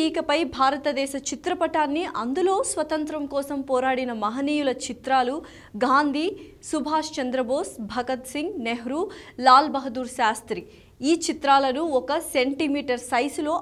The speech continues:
ఆవిష్కరించారు. ఈ చిత్రాలు వేయడానికి పది గంటల సమయం పట్టిందని దయాకర్ తెలిపాడు. తనకున్న కళతో ఎందరినో అబ్బురపరుస్తూ తన కళా నైపుణ్యాన్ని ప్రదర్శిస్తున్నాడు.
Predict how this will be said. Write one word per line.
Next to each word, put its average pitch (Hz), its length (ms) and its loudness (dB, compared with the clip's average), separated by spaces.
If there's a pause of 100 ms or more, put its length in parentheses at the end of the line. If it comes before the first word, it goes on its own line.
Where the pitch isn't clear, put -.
(100)
ఆవిష్కరించారు. 196 760 -6 (440)
ఈ 277 140 6 (120)
చిత్రాలు 311 400 4
వేయడానికి 262 600 4 (140)
పది 240 240 4
గంటల 240 260 -2 (160)
సమయం 302 360 0
పట్టిందని 294 540 -2 (160)
దయాకర్ 233 480 0
తెలిపాడు. 196 380 -6 (440)
తనకున్న 302 440 6 (160)
కళతో 269 340 2 (300)
ఎందరినో 330 500 0 (240)
అబ్బురపరుస్తూ 294 800 -2
తన 269 260 -2
కళా 240 340 2
నైపుణ్యాన్ని 269 760 -2
ప్రదర్శిస్తున్నాడు. 214 840 -6